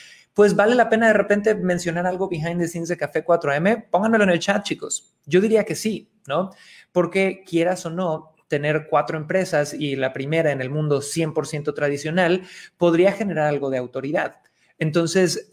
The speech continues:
siempre y cuando tú te sientes a definir, "Bueno, yo tengo dos marcas. ¿Cuál es el objetivo con cada una de estas marcas?". A partir de ahí, el contenido que generes dentro de esas marcas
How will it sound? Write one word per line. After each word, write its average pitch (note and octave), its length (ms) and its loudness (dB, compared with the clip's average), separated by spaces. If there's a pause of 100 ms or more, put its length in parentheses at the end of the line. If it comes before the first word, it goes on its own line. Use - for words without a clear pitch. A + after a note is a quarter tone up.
siempre G3+ 380 0
y B3+ 40 -14
cuando F#3+ 360 0
tú E3+ 160 -4
te D3+ 120 -6
sientes D#3+ 500 -4
a C3+ 40 0
definir, C3+ 360 -6
"Bueno, C3 220 -4
yo D3 120 -4
tengo G3 240 2
dos D3+ 320 2
marcas. - 500 -6 (480)
¿Cuál A#3 340 2
es A3+ 120 4
el F#3+ 140 4
objetivo D#3 500 -2
con C#3+ 160 -12
cada C#3 240 -2
una C#3 140 -8
de B2+ 80 -6
estas C3 280 -10
marcas?". D#3 540 -2 (520)
A D#3 180 -4
partir F3 400 0
de G#3+ 80 4
ahí, F#3 480 0 (320)
el D#3 260 -2
contenido E3 800 -4
que G3 140 -4
generes D3 560 -2
dentro D3+ 280 -2
de D#3+ 60 0
esas D3+ 220 -6
marcas G3 440 -4